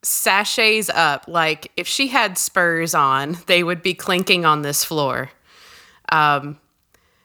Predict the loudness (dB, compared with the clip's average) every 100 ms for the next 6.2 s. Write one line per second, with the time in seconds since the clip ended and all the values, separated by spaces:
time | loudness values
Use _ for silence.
0 | _ _ _ 0 0 0 0 2 2 2
1 | 2 2 4 2 -4 -8 _ _ -2 -2
2 | -2 -6 -6 -2 0 2 2 2 -2 _
3 | _ _ _ _ _ _ _ _ _ _
4 | -18 0 4 4 2 -4 0 0 -2 -6
5 | -6 -4 -4 -2 -2 -2 -8 _ _ -4
6 | -4 -4